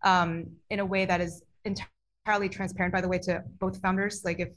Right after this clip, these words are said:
you know, we, we very early in the process, if we feel like we're at all gonna be leaning in, um, we wanna have that conversation early and, um, transparently using actual, you know, sort of, like, uh, hard evaluation criteria.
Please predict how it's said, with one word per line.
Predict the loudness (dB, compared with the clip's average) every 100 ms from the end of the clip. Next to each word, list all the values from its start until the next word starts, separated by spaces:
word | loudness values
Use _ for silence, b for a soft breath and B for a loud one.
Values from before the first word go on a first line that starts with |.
| -8
you | -4
know, | -2
we, | -2 -2 -4
we | -4 -4 -4
very | -2 0
early | 0 -2 -2
in | -2
the |
process, | -2 -4 -2 -4 -4
if | -6 -6
we |
feel | -6 -4
like | -4 -4
we're | -4 -2
at | 0
all | 0 0
gonna | -2 -4
be | -4
leaning | -4 -4 -4
in, | -2 -2 -4 B B _ 0
um, | 4 4 4
we | 2
wanna | 2 2
have | 0
that | -2 -4
conversation | -4 -4 -6 -6 -4
early | -2 0 0 -2 -10 _ _ 0
and, | 2 2 2 -2 0
um, | 0 2 -2
transparently | -4 -2 -2 -2 -2 -4 -4 -2
using | 0 0 0 -2
actual, | -4 -4 -4 -4 -4 -6
you | -6
know, | -6
sort | -6 -6
of, | -4
like, | -6 -6 -16 _ _ _ -2
uh, | 0
hard | 2 0 2
evaluation | 0 0 0 -4 -4
criteria. | -4 -2 0 2 0